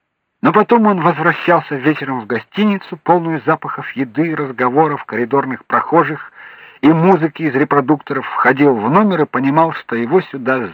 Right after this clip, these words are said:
заперли. Как Сапожников лежал на кровати, отвернувшись к стене, разве может он это забыть?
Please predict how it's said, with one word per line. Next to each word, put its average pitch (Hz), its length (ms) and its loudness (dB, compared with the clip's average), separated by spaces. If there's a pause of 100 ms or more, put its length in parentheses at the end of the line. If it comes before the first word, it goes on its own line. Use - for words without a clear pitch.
(100)
заперли. - 580 -4 (2750)
Как 165 200 -2
Сапожников 165 600 0
лежал 143 320 2
на 147 120 -2
кровати, 147 400 0
отвернувшись 127 680 -4
к - 100 -10
стене, 151 380 -2
разве 127 320 0
может 151 560 0
он 123 160 -6
это 113 220 -12
забыть? 95 640 -12